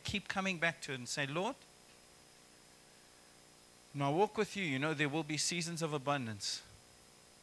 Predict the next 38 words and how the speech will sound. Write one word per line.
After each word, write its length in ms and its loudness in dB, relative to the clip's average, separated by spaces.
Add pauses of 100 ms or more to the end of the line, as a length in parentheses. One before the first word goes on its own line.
(380)
but 120 -8
there'll 140 2
be 160 2
other 220 2
seasons 500 -2
as 160 -4
well. 160 0
And 80 -4
how 380 0
am 100 -2
I 140 0
doing? 500 -2 (100)
Am 140 -4
I 80 -2
singing 480 -4
the 60 -6
song 340 -4 (320)
you 120 -2
have 180 -4
for 240 -14
me?" 240 -6 (680)
And, 460 6
uh, 220 2 (100)
the 60 -6
second 340 4
song 300 2
we 80 2
spoke 320 0
about, 220 4
"Through 200 2
his 180 2
blood 360 4
we 140 2
are 100 2 (100)
called." 540 2 (340)
We 160 0
saw 340 4
there, 420 8